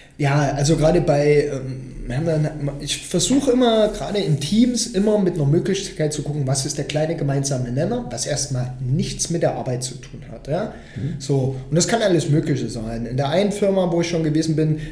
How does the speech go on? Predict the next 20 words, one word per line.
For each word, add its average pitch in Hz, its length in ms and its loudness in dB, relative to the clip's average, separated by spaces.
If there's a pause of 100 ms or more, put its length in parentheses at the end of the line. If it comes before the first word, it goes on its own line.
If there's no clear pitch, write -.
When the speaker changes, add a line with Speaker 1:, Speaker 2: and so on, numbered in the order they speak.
Speaker 1:
da 123 80 -4
haben 131 100 2
wir 143 100 4
ein 143 80 4
Spielebrett 156 680 4
entwickelt, 127 560 -2
wo 127 80 0
jeder 135 260 4
sein 127 220 0
Super, 131 440 0
äh, 120 320 -4
Star 131 540 0
oder 123 140 -4
sein 123 180 -4
Superhero 147 640 2
aus 127 200 0
der 135 100 -2
Kindheit 143 400 0
sein 127 240 -2
darf, 135 280 0